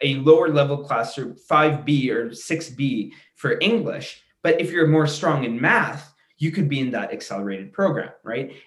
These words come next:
And that would not be a problem at all because there was different teachers for each subject, right? There was different classes. And that's something what they do in high school. You can kind of choose the level of,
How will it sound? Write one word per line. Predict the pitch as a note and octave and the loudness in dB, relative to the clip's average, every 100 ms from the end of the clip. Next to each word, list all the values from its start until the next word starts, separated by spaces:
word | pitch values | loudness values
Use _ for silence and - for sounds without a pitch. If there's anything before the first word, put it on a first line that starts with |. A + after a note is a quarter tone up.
| _ | _
And | E3 D#3 D3 D#3 | 2 2 2 2
that | F3 F3+ | 2 0
would | F3 | 0
not | G3+ G#3+ | 0 0
be | G3 | -2
a | |
problem | D3+ A3 A#3+ E3+ C3+ | 0 0 0 0 -4
at | A#2+ C#3 | -2 0
all | C#3 A2+ | 0 -2
because | G2+ A#2 C3+ - | -4 -6 -6 -4
there | C#3+ C3 | -4 -2
was | C3+ | -4
different | - - B2 B2 - | -6 -8 -10 -12 -8
teachers | A#3 A#3 A#2 A2 | -6 -4 -6 -6
for | - A#2+ | -6 -6
each | - D3+ C#3+ | -4 -6 -6
subject, | - F#3 E3 - - - | -4 -4 -4 -6 -8 -4
right? | D3+ C3 | -4 -4
There | A#2+ | -8
was | A#2+ | -8
different | - A2+ A2 G#2+ | -10 -10 -12 -6
classes. | F#3+ F#3+ - - - - - - _ | -2 -2 -4 -16 -20 -20 -20 -20 _
And | F#3 F3 | -4 0
that's | C#3+ F#3+ - | 0 0 -2
something | G#3 G3+ G3 F#3 | 0 0 2 4
what | D#3 D3+ | 4 2
they | C3 | -2
do | C3+ B2 | -2 -4
in | |
high | A2+ D3+ E3 | -2 -2 -2
school. | - - G2 | -6 -6 -6
You | G#2+ C3 C#3+ | -6 -6 -4
can | D3+ C#3 C3+ | -4 -4 -6
kind | D#3 D#3 | -4 -2
of | D3 D3 | -2 -4
choose | - G#3 G3+ F#3+ D#3 | -6 0 2 0 -2
the | D#3+ | -2
level | C3 C3+ D3 B2 G2+ - - _ | 0 0 0 0 -4 -8 -18 _
of, | C3+ - | -4 -4